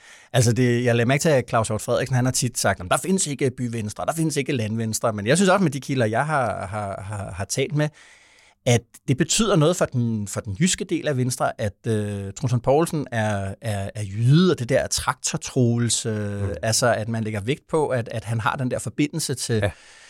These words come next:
Speaker 1: til, til, til landbruget inde på kroppen. Altså han
Speaker 2: Mm.
Speaker 1: selv kommer derfra, og han
Speaker 2: Ja.
Speaker 1: selv ligesom er fritidslandmand og sådan noget.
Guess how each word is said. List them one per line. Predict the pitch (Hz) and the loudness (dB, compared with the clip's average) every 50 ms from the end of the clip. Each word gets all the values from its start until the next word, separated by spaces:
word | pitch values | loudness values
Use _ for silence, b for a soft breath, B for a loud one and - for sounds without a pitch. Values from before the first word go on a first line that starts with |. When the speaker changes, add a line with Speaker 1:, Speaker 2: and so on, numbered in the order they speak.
| B B - | B B -2
Speaker 1:
til, | - - 143 123 113 110 104 104 104 | 2 6 6 6 6 6 4 0 -2
til, | - - - 139 123 110 104 101 - | -2 -2 0 0 0 0 0 -2 -2
til | - - 143 117 | -2 0 2 2
landbruget | 117 120 131 147 - 190 165 165 151 | 4 4 2 2 2 2 2 2 4
inde | 147 151 147 | 2 0 0
på | - 160 | 0 -2
kroppen. | - - - - 139 - - 175 123 - 113 | -2 0 2 4 4 4 4 4 2 2 0
Altså | 107 - - | -2 -2 0
han | 113 113 - | 0 0 0
Speaker 2:
Mm. | 104 92 | 0 2
Speaker 1:
selv | - 208 208 - | 2 0 0 0
kommer | - - 131 - - 107 104 | 0 0 0 0 0 -2 -4
derfra, | 95 90 - - 104 101 92 - | -4 -4 -4 -4 -4 -4 -2 -2
og | 104 | -2
han | 104 110 113 | -2 0 0
Speaker 2:
Ja. | 107 | 2
Speaker 1:
selv | 123 151 180 - 170 | 2 2 2 2 2
ligesom | 147 135 - - 151 143 135 | 2 2 4 2 2 2 2
er | 117 104 98 95 95 95 | 2 0 0 0 -2 -4
fritidslandmand | - - - - 127 127 - - 139 127 - - 107 98 98 101 104 101 101 - | -4 -8 -4 -2 -2 -2 0 -2 -4 -4 -2 -2 -2 0 0 -2 -2 -4 -6 -8
og | 104 107 | -8 -8
sådan | - 120 | -4 -4
noget. | 117 110 110 113 | -2 -2 -2 -2